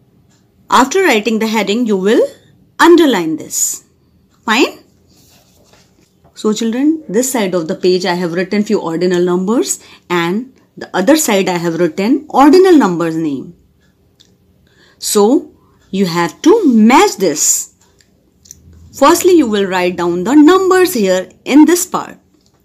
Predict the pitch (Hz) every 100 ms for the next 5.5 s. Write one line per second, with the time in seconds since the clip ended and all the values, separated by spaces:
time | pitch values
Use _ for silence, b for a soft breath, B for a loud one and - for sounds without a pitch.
0 | _ - 254 339 214 180 180 - 220 208
1 | 190 254 _ _ _ _ 226 240 247 247
2 | 262 160 147 - - 175 262 233 269 277
3 | 269 269 359 - _ _ - - 247 180
4 | 156 - _ _ - - 269 277 262 277
5 | 285 269 285 440